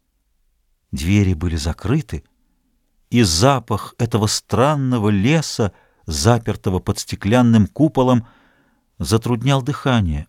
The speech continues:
одурманивал, опьянял, причинял боль и наслаждение, вызывая в теле ощущение сладострастного возбуждения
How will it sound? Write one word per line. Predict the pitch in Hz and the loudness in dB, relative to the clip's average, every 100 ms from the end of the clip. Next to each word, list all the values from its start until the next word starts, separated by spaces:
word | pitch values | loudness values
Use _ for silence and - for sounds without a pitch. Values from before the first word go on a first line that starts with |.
| _ | _
одурманивал, | 104 117 123 143 170 139 98 85 - - | 0 2 4 4 4 0 -2 -4 -6 -6
опьянял, | 117 113 104 127 147 180 143 110 _ _ _ _ _ _ _ _ _ | -4 -4 0 2 4 4 2 -2 _ _ _ _ _ _ _ _ _
причинял | - 113 123 131 135 107 | 0 0 2 4 2 0
боль | 78 90 196 202 - _ | -8 2 2 2 -2 _
и | 170 | 6
наслаждение, | 170 160 151 156 131 110 135 104 87 78 - _ _ _ _ _ | 6 4 0 0 -2 -2 0 2 0 -2 -10 _ _ _ _ _
вызывая | 82 101 120 143 135 | -2 0 4 4 2
в | 113 | -4
теле | - 170 165 | -2 0 2
ощущение | - 127 - 143 - 180 175 165 151 | 0 -4 -2 -4 -2 2 4 4 0
сладострастного | - 139 131 123 - - 131 151 - 120 107 | 0 0 2 0 -2 -4 -2 -2 0 0 2
возбуждения | 107 80 92 78 76 147 185 160 143 | 0 -2 -6 -8 0 4 6 4 2